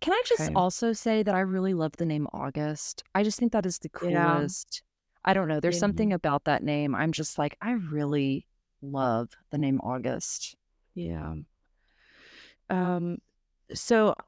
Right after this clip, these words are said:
Speaker 2: one thing I put in here is Dominique had become a master at this point of identifying the chink in the armor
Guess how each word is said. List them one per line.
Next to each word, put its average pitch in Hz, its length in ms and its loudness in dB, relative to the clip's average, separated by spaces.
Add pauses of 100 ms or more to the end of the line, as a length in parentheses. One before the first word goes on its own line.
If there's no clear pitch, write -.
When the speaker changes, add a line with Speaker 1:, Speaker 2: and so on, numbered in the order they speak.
Speaker 2:
one 240 260 4
thing 262 140 4
I 208 120 2
put - 300 0
in 180 100 -2
here 180 220 0
is 170 120 -4
Dominique 196 440 2
had 175 120 -4
become 170 280 -4
a 165 40 0
master 156 580 -2
at 160 160 -6
this - 180 -8
point - 340 -6
of 160 160 -2
identifying 170 840 -2
the 165 120 -2
chink - 460 -4
in - 100 -2
the 165 180 -4
armor 156 600 -2